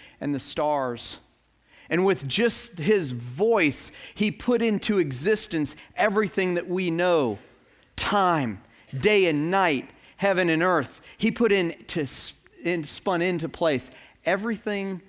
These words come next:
that we know and see around us. And we here on Hilton Head Island get to enjoy this beautiful creation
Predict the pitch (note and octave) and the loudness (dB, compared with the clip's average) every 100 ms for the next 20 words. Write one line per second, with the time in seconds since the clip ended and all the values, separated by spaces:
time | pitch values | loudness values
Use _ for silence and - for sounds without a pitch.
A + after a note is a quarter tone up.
0 | _ _ C3+ C#3 C#3 B2+ B2+ B2+ A2+ G2+ | _ _ -6 -2 0 0 0 -2 -4 -8
1 | G#2+ _ - A2+ - - A#2+ G#2 G2+ - | -12 _ -10 -6 -4 -4 -4 -4 -8 -16
2 | - A2+ B2 B2+ B2 A2 - C#3+ C#3+ G3 | -10 -4 0 2 0 0 0 0 2 2
3 | A3+ E3+ A3+ G#3 E3 - - D#3+ D3+ F#3 | 4 2 2 0 0 -6 -2 0 2 0
4 | F3 F3 D#3+ D#3+ E3+ C3 - - - F3 | 0 0 2 4 4 2 -2 -8 -2 0
5 | F3 E3 C#3+ B2 D3+ E3 D#3 B2+ - A#2+ | 0 0 -2 0 2 2 2 0 -4 -2
6 | E3 F3+ - F3+ - E3+ C#3 B2 A#2+ - | -2 -2 -4 -8 -8 -4 0 0 -2 -4
7 | G2+ G2 | -8 -10